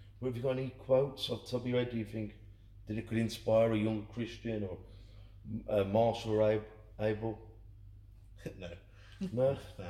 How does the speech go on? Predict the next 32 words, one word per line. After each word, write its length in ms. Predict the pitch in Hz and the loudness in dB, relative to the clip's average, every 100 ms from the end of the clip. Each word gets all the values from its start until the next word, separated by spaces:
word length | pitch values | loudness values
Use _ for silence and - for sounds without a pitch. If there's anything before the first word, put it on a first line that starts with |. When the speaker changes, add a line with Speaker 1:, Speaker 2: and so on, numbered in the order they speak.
| 95 | 2
Speaker 1:
Or 300 | 127 - - - 117 | 2 2 -6 -12 -8
have 100 | 117 | 0
you 60 | |
got 160 | 123 123 | 6 6
a 40 | |
bit 160 | 110 117 | 4 -2
of 80 | 113 | -2
advice 580 | 104 107 101 95 90 | -2 4 4 4 -2
then, 180 | 104 98 | -6 -4
just 240 | 107 101 - | -4 -4 -6
to 60 | |
say, 420 | 104 104 98 95 95 - - - - - - - - - - | -8 -4 -2 -4 -6 -16 -18 -20 -20 -20 -20 -20 -20 -14 -4
you 140 | 104 | -4
know? 200 | 92 92 - - - - - - - - - | -2 -6 -8 -14 -18 -20 -20 -20 -20 -18 0
Speaker 2:
Uh, 240 | 156 170 165 - - | 8 8 8 2 -6
c-, 140 | 160 | -6
c-, 60 | - | -6
stay 300 | - 175 170 | -2 4 6
in 80 | 160 | 4
school. 380 | - 131 135 151 - - | 0 -4 -4 -8 -12 -8
Honestly, 280 | 131 127 117 | -6 -6 -8
stay 280 | - 120 113 | -4 -2 -2
in 60 | |
school. 400 | 104 110 127 143 - - - - | -4 -2 0 0 -4 -12 -18 -12
<laughs> 300 | 110 - - | -12 -10 -10
That's 240 | 101 - | -10 -8
one, 240 | 107 104 95 - - | -8 -8 -10 -14 -14
one 160 | - 107 | -8 -8
thing 240 | 110 104 104 | -6 -6 -4
that 80 | |
I 140 | 98 98 | -4 -6
wish 480 | 92 104 - - | -6 -10 -10 -14